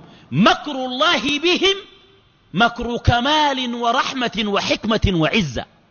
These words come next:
وهو مكر مقابلة ويكيد.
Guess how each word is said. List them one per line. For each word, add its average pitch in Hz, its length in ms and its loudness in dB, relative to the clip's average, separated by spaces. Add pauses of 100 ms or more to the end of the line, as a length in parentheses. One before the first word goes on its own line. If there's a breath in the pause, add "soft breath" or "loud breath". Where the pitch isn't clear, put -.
(1800)
وهو 180 220 2
مكر 151 300 -2
مقابلة 135 640 0 (680)
ويكيد. 156 480 2